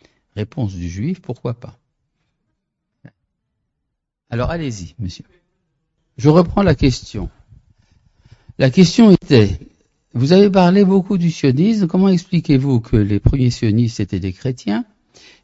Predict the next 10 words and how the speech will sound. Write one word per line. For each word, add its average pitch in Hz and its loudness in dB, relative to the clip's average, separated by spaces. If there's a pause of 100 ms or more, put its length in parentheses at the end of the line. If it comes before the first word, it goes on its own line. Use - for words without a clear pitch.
(120)
que 147 2 (280)
la 117 2
majorité 151 2
des 117 -2
sionistes 120 -2
aujourd'hui 98 -2
sont - -10
chrétiens, 180 -6 (800)
et 139 2
que 117 2